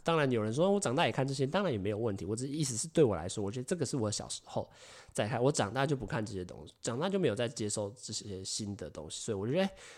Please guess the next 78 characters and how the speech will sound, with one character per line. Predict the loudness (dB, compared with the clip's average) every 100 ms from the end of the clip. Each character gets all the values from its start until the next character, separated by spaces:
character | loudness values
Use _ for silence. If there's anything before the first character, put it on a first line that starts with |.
| -16 -2
那 | 2 2 2 0
这 | 0
个 | 0
应 | 2
该 | 2
我 | 2 0
会 | 0
归 | 2 2
在 | -2
看。 | -6 -12 4
但 | 6 6
是 | 4 2 4 6 4
比 | 4
如 | 0
说 | 0
像 | 0 0
是 | 2 0 -2 -14 -16
从 | -4 0 2
小 | 2 0
看 | 0 2
到 | 2
大， | 4 2 2
不， | -2 -4 0
我 | 2
会 | 2
举 | 0
例， | -2
比 | -4 -6
如 |
说 | -4
像 | -6
是 | -4 -6
哆 | -2 0
啦 | 4 4
A | 2
梦。 | 2 0 -2 -12 -20 -20 -20 _ _ _ _ _ _ _
我 | 4
觉 | 6
得 |
哆 | 6
啦 | 8
A | 8
梦 | 6 4
这 | 6
个 | 4
界 | 6
定 | 4 6
就 | 4
真 | 6
的 | 4
是 | 4
蛮 | 0 -2
有 | -4
趣 | -8 -8 -4
的， |
因 | -2 0
为 |
它 | 0 -2
其 | -2
实 | 0
说 | 0
实 | 0 -2
在， | -2
它 | -2
的 | -2
收 | -2 0 0
看 | 2 0 -2 -4
观 | 0 0 0
众 | -4 -4
本 | -6
身 | -4 -4 -4
就 | -6 -6
是 | -6
年 | -8 -10
龄 | -12
比 | -10
较 | -8
小 | -4 -4 -4